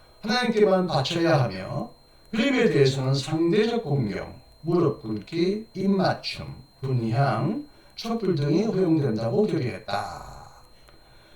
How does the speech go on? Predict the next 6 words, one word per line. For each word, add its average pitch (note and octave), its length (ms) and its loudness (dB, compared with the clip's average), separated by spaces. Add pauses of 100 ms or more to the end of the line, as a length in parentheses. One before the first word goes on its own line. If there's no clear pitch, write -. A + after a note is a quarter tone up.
(100)
비잔틴 A3 480 6
예술에 F#3+ 360 6
대한 D3+ 240 6
신학적 C#3+ 480 0
규제의 C3 400 0
토대가 F3+ 680 0